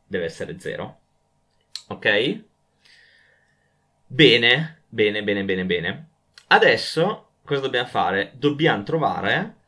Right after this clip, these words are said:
il passo generale, dobbiamo trovare il caso generale, come spaccare il problema in sottoproblemi. Eh,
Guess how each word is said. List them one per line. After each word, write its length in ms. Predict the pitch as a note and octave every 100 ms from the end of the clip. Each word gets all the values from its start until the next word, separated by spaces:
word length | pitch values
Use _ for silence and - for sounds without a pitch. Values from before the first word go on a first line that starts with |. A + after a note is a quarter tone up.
| _ _ _ _ -
il 680 | C#3 A#2 A#2 C3 F3 G3 _ _ _ _ _ _ _ _ _ _
passo 320 | - D3+ - C3
generale, 580 | B2 A2 F#2+ F2+ F#2+
dobbiamo 200 | A2+ A2
trovare 220 | A#2+ G#2+ G2+
il 100 | -
caso 240 | G#2 G#2
generale, 600 | G#2+ G2+ G2 F2 G2 -
come 680 | - E3+ F3 F3+ F#3 G3 - _ _ _ _ _ _ _
spaccare 960 | - - - C#3 - D#3 A#2 A2+ B2+ B2+
il 160 | C3 A#2+
problema 420 | - B2 A2 G#2+
in 100 | A2+
sottoproblemi. 1000 | A2 G#2+ A2+ A2+ G2+ F#2 F2+ F#2+ B2 - _ _ _ _ -
Eh, 420 | A2+ A2+ A#2